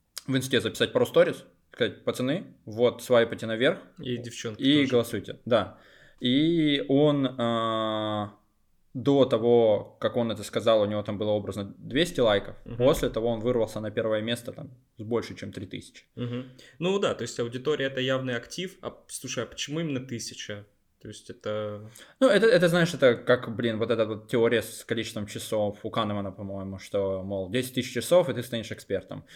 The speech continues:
Speaker 1: Ну, образно, то есть
Speaker 2: Это
Speaker 1: это
Speaker 2: у, у этого Малькома Гладуэлла, по-моему.
Speaker 1: Ой, Гладуэлла, да, я их путаю между собой. А, вот,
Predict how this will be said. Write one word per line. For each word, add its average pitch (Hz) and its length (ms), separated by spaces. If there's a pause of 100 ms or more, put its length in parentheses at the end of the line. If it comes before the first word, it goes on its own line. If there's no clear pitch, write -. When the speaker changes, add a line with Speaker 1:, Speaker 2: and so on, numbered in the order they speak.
Speaker 1:
Ну, 160 140
образно, 135 320
то 117 80
есть 107 120
Speaker 2:
Это 135 160
Speaker 1:
это 135 220 (100)
Speaker 2:
у, 123 100
у 120 40
этого 113 220
Малькома 113 400
Гладуэлла, 107 420
по-моему. 120 260
Speaker 1:
Ой, 104 100
Гладуэлла, 98 440
да, - 160
я 110 140
их 110 160
путаю 95 260 (160)
между - 220
собой. - 280 (640)
А, 101 840
вот, 113 460